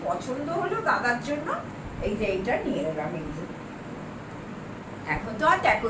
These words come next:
চাকরি বাকরি তো আর করে না, এখন এই দাদা এই টি শার্টগুলোই বেশি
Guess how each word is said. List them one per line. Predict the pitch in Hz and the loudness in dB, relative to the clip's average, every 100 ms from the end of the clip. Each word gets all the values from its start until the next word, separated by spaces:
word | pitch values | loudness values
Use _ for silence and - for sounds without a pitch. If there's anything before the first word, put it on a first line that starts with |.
| 220 | 6
চাকরি | 240 233 - 226 | 8 8 4 8
বাকরি | 226 226 247 269 | 8 8 4 2
তো | 320 | 10
আর | 339 - | 10 10
করে | 320 269 294 | 8 8 6
না, | 285 226 208 - - - - | 6 8 6 2 -4 -4 0
এখন | 262 403 466 320 | 0 2 2 2
এই | 302 | 6
দাদা | 277 277 | 8 8
এই | 330 370 - | 6 4 0
টি | 302 | -2
শার্টগুলোই | - 285 311 294 349 381 | 2 2 2 2 2 2
বেশি | 262 214 - | 2 0 0